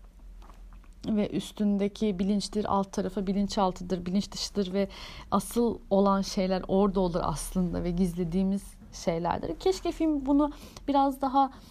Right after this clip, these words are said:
hmm, belli edebilseydi, daha yoğun,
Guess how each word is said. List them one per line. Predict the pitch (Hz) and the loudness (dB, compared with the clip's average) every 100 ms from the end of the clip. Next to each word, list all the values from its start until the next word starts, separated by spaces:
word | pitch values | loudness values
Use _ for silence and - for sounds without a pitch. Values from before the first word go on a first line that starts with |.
| - - - - - | -18 -18 -18 -16 -4
hmm, | 233 226 226 220 214 - - - - - | 0 2 2 -2 -6 -10 -20 -20 -18 4
belli | 254 254 | 6 6
edebilseydi, | 262 254 233 254 277 262 214 | 4 4 2 0 2 4 4
daha | 208 233 | 2 4
yoğun, | 220 233 220 226 | 6 6 4 0